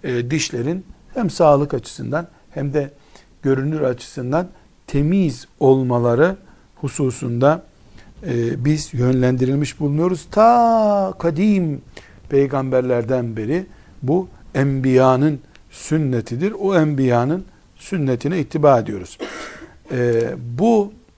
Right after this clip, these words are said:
enbiyanın sünnetlerinden, yani fıtri sünnetlerden birisi de, e, ağız çalkalamaktır. Biz bunu abdestte de yapıyoruz. Yani abdestte de ağız çalkalıyoruz. E,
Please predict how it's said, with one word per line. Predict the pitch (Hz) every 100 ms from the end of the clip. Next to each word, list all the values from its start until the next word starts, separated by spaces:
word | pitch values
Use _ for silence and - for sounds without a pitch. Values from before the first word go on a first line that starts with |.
| _ - -
enbiyanın | 151 165 160 165 156 175 185 160
sünnetlerinden, | 175 - 165 151 139 127 135 120 117
yani | 110
fıtri | - 151 165 202 180
sünnetlerden | - 151 139 131 - 135 117 120 104 - - _ _ _ _ _ -
birisi | 131 123 170 151 - 120
de, | 143 196 - - - - - - -
e, | 117 113 -
ağız | - 160 180 120 - - _ _ _ _ _
çalkalamaktır. | - 131 123 123 117 110 104 - 190 190 - - - -
Biz | 170 156
bunu | 160 175
abdestte | 139 139 139 151 - - 165 135
de | 110 - - - -
yapıyoruz. | 117 117 - 107 156 185 -
Yani | 127 110
abdestte | 113 113 120 117 143
de | 117 107 - - - _ -
ağız | 123 131 123 - _ - -
çalkalıyoruz. | 127 123 120 127 135 147 180 - - - - - -
E, | 214